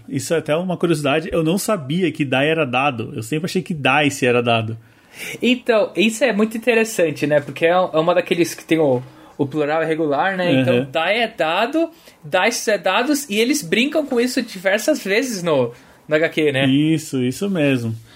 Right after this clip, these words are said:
Speaker 1: Bom, vamos lá então, só passar aqui um, um pequeno release só pra quem não conhece a história. A história conta de um grupo de adolescentes no início dos anos noventa, que eles se reúnem pra uma partida de R P G e acabam desaparecendo.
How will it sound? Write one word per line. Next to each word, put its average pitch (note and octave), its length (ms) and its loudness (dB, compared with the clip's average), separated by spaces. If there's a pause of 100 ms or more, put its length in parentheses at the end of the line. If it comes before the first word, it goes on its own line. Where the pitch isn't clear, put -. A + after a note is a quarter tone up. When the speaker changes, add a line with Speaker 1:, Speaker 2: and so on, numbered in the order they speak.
(160)
Speaker 1:
Bom, F#3+ 220 2
vamos A#3+ 260 2
lá G3+ 160 2
então, E3+ 340 0
só E3 160 0
passar F#3 320 0
aqui F3 260 0
um, C3+ 260 2 (280)
um D#3 160 0
pequeno F3+ 380 0
release E3+ 320 2
só E3+ 160 0
pra F3 140 -2
quem F3 180 -2
não E3+ 140 0
conhece F3+ 360 0
a F3 80 2
história. A2+ 480 -2 (580)
A - 120 0
história G#3+ 340 2
conta G3+ 540 0
de C#3 120 -4
um D#3 60 2
grupo F3 220 -2
de - 40 4
adolescentes E3 600 0
no E3+ 160 0
início F3 260 0
dos F3 100 -4
anos E3+ 200 -2
noventa, C#3+ 760 0
que - 80 -4
eles D#3 140 0
se G3+ 100 0
reúnem F3+ 360 2
pra D3+ 160 0
uma C#3 240 -2
partida D3+ 280 0
de C#3 120 2
R D3 140 2
P D#3 180 -2
G C#3+ 300 -2 (360)
e F#3 100 2
acabam G#3 340 2
desaparecendo. G3+ 840 2